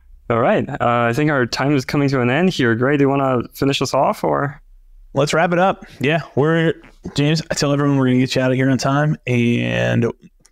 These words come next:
Speaker 2: Kuba and I are pretty good at running it right to the wire and, uh, <laughs> wrapping up. But thank you so much for coming on.
Speaker 1: I'm the
Speaker 2: We'll share.
Speaker 1: problem.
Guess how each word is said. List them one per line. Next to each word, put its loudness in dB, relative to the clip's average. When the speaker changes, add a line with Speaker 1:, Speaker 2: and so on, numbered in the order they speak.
Speaker 2:
Kuba 0
and 2
I 2
are 0
pretty 0
good 2
at 0
running 0
it -4
right 2
to 0
the 2
wire 2
and, 2
uh, 0
<laughs> -
wrapping -2
up. -2
But -2
thank 0
you 2
so -2
much 0
for 0
coming 2
on. -2
Speaker 1:
I'm 2
the 0
Speaker 2:
We'll -2
share. 0
Speaker 1:
problem. -12